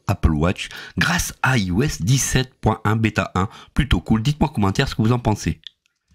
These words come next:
Alors, une nouveauté ou un bug, lorsqu'on se dirige dans réglages et dans son et vibration, les toutes nouvelles sonneries I O S dix-sept ont disparu. Alors, est-ce que c'est un bug ?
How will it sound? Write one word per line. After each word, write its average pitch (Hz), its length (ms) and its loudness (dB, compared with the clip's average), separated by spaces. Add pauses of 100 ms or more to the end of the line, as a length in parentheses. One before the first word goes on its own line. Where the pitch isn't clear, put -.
(140)
Alors, 98 360 0
une 143 180 2
nouveauté 143 640 2
ou 101 120 4
un 98 100 2
bug, 101 420 2
lorsqu'on 82 380 0
se - 120 0
dirige 82 500 2
dans 73 260 2
réglages 85 640 0
et 101 80 4
dans 78 180 0
son - 340 0 (320)
et - 60 0
vibration, 123 640 0 (300)
les 98 160 2
toutes - 260 2
nouvelles 170 300 2
sonneries 156 480 0 (120)
I 120 140 2
O 127 60 4
S 107 140 -2
dix-sept 110 500 -2
ont 117 80 4
disparu. 107 520 0 (260)
Alors, - 300 0
est-ce 160 160 0
que - 120 0
c'est - 240 -2
un 92 80 4
bug ? 98 260 0